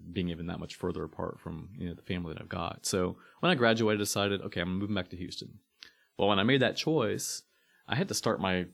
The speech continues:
my job search and everything over completely from scratch. I wasn't prepared to come back to Houston initially. And so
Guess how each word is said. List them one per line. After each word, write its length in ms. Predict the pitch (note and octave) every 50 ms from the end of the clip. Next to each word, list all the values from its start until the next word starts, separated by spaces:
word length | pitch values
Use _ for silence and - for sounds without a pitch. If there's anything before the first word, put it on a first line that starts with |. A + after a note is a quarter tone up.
| _ _ _ _ _ _ _ _ _ _ _
my 180 | - G#2 F#2+ F#2
job 420 | E2+ - - G#2+ G#2 G#2+ B2+ A#2
search 320 | - - B2+ B2 A#2+ A#2 -
and 80 | G2+
everything 420 | C#2+ F#2 A#2+ B2 B2 - A#2 G#2+ G2+
over 320 | G#2 G#2+ G#2 - G2 F#2+
completely 540 | - - G2+ F#2 - - A#2+ B2 G2 F#2 A#2
from 200 | A2+ - F#2 F2
scratch. 640 | - - - - F3+ - - - - - - - - _ _ -
I 40 |
wasn't 260 | G#3+ - B2 A#2 A#2 G2+
prepared 400 | - G2 - B2 B2 C3+ B2 A2
to 80 | G#2+
come 180 | - - A#2 G#2
back 200 | G2 F#2+ - -
to 80 | -
Houston 400 | G2+ A2 B2 C3+ C3+ - G#2+ G2+
initially. 500 | G2 A2 B2 F3 F3+ - G2+ E2+ D#2 E2
And 140 | F2+ F2+ -
so 320 | - - A2 G#2+ G#2 G#2